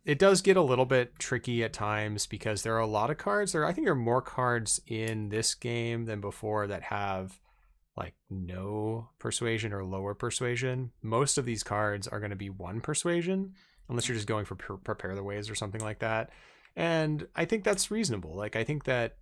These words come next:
the persuasion being lower is a cool thing. Um, so yeah, I think it's a pretty well balanced. I think Secure Spice Trade is cool.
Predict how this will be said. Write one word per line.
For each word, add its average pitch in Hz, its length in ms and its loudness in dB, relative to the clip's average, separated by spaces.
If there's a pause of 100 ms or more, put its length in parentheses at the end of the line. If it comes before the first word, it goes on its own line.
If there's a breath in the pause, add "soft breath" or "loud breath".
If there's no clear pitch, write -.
(120)
the 123 100 -4
persuasion 120 960 0
being 107 340 -4
lower 107 420 0
is 104 500 -4
a - 40 -10
cool 117 260 -4
thing. 85 380 -6 (560 loud breath)
Um, 107 560 0 (440)
so 170 220 2
yeah, 190 220 4
I 123 80 4
think 233 160 -2
it's 233 120 0
a 220 60 6
pretty 180 380 0
well 135 220 4
balanced. 110 580 0
I 107 40 0
think 120 140 -4
Secure 120 300 -4
Spice 104 300 -2
Trade 101 200 -2
is 95 80 -8
cool. 104 560 -4